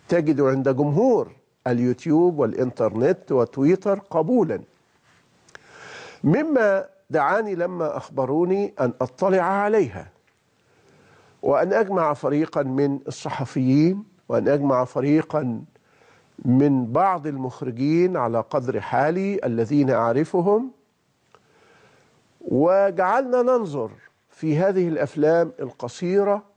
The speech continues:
التي تخاطب العقل والفكر. سيناريو مكتوب بإتقان ودقة وإحكام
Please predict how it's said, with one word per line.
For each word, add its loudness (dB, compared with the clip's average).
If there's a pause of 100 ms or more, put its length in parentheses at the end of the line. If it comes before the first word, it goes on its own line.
(120)
التي 0
تخاطب -2
العقل -2
والفكر. -8 (920)
سيناريو 2
مكتوب -4
بإتقان -2 (540)
ودقة 0
وإحكام -2